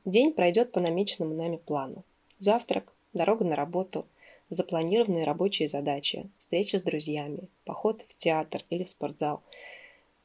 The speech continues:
Эти ожидания можно назвать адекватными.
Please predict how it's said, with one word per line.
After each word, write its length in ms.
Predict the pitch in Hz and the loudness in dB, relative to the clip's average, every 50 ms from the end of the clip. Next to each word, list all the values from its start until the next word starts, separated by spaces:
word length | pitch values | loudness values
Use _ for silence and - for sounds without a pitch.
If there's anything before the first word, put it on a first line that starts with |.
| _ | _
Эти 220 | - 254 269 269 - | 6 6 6 8 6
ожидания 540 | 208 196 185 185 180 202 226 269 285 247 202 | 6 6 6 4 4 4 4 4 6 4 4
можно 360 | 185 175 175 196 240 254 233 | 4 4 2 2 2 4 4
назвать 480 | 196 175 170 165 160 165 185 190 - - _ | 4 4 2 2 0 0 0 -2 -4 -10 _
адекватными. 760 | - 165 151 165 - - 170 156 147 147 - - - 139 - | -6 -4 -2 -4 -2 0 0 0 0 -2 -6 -10 -12 -12 -12